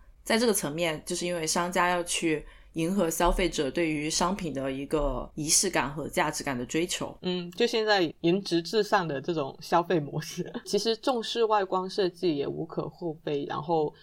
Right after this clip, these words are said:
Speaker 2: 品牌的设计往往是品牌调性跟气质的一个直接呈现，但是如果你一味追求美观，然后不顾这种浪费跟污染，其实也会带来挺不好的影响。另外一个就是现在的联名款跟礼盒款也是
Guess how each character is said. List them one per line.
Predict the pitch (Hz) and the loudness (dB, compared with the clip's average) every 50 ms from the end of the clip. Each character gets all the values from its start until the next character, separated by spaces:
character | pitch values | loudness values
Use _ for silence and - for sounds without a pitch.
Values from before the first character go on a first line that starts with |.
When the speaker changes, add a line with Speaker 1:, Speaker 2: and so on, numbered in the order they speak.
| - - - _ _ | -20 -20 -20 _ _
Speaker 2:
品 | - 185 156 | -2 -2 -2
牌 | 135 - 151 180 | 2 0 2 2
的 | 196 185 | 2 0
设 | 190 - 226 196 | 2 4 4 4
计 | 185 - 196 190 | 4 4 2 2
往 | 160 143 139 151 | 2 2 0 0
往 | 165 156 151 | 0 0 -2
是 | 151 - - 180 170 165 160 156 | -2 -2 0 0 2 2 0 -2
品 | 151 - 165 | -4 -4 -8
牌 | 147 - - 135 139 151 - 175 - _ _ - - | -10 -6 -6 -4 -4 -4 -4 -6 -12 _ _ -8 2
调 | - 247 190 | 4 4 4
性 | 170 - - 214 180 165 | 4 2 -2 -4 -2 -2
跟 | - 170 170 175 | -2 -2 -2 -4
气 | - - - 202 | -4 -4 -4 -4
质 | - - - 190 | -4 -2 -2 -2
的 | - 143 | 0 0
一 | 139 | -2
个 | 143 | -2
直 | 151 151 | -2 0
接 | 151 170 175 | 2 2 2
呈 | 175 - 147 131 143 | 2 0 -6 -8 -6
现， | 147 - 180 151 - - - - | -4 -4 -4 -4 -4 -12 -20 -6
但 | - 233 247 | -2 -2 -2
是 | 240 233 | 0 -2
如 | 185 165 165 | -2 -2 -2
果 | 160 160 147 139 | -2 -2 -2 -4
你 | 143 135 | -4 -6
一 | - - 143 147 | -6 -4 -4 -2
味 | 160 185 196 180 156 151 - - - | 0 2 4 4 4 2 -2 -6 4
追 | - 208 202 208 | 8 8 8 8
求 | 202 - 160 135 143 | 8 2 -2 -2 0
美 | 160 151 139 | -2 -2 -2
观， | 139 - 160 160 165 | 0 2 2 2 2
然 | 160 143 143 | 0 -2 0
后 | 156 175 170 | 2 2 2
不 | 165 165 - - 147 156 | 2 0 -4 -4 -4 -4
顾 | 160 - 196 175 | 0 4 4 4
这 | 175 175 170 | 4 4 0
种 | - - 139 139 - - - - - | 2 0 -4 -4 -4 -8 -14 -12 -4
浪 | - 185 185 175 | 0 2 2 2
费 | 165 170 175 156 | 2 0 -2 0
跟 | 160 156 147 147 | 0 -2 -4 -4
污 | 151 139 147 | -6 -4 -4
染， | 151 139 135 | -4 -4 -4
其 | 135 - 147 | -4 -6 -6
实 | 143 - 151 | -4 -2 -2
也 | 135 139 | -2 -2
会 | 151 160 156 | -2 -4 -2
带 | 156 147 | -2 -2
来 | 135 135 143 - - - _ | -2 -4 -6 -8 -8 -12 _
挺 | - 156 135 | -8 -6 -6
不 | 139 | -6
好 | 165 156 143 131 | -6 -6 -6 -6
的 | - - | -6 -6
影 | - - 135 139 | -8 -8 -8 -8
响。 | - 147 139 - - - _ | -10 -10 -10 -10 -16 -16 _
另 | - 117 196 247 240 | -4 -4 -2 -2 -2
外 | 240 214 | 0 0
一 | 165 147 | 0 0
个 | - 185 180 | 2 0 2
就 | 175 180 | 2 2
是 | 180 - 175 156 - - | 0 0 0 0 0 -2
现 | - - 262 | -4 -6 -6
在 | 233 240 220 170 | -2 0 2 2
的 | 147 139 139 - | 2 0 -2 0
联 | - 160 156 160 | 0 0 2 2
名 | 180 180 160 160 175 | 0 0 -2 -2 -4
款 | - - 175 147 135 | -6 -4 -4 -4 -4
跟 | 139 - 185 190 185 190 190 175 165 175 | 0 2 2 2 2 -2 -6 -4 0 0
礼 | 151 135 - | 0 0 -2
盒 | - - 143 131 147 | -4 -4 -4 -4 -4
款 | - - - 151 170 | -4 -4 -4 -4 -4
也 | 165 - - | -6 -8 -8
是 | - - - 175 151 - | -8 -2 -2 0 0 0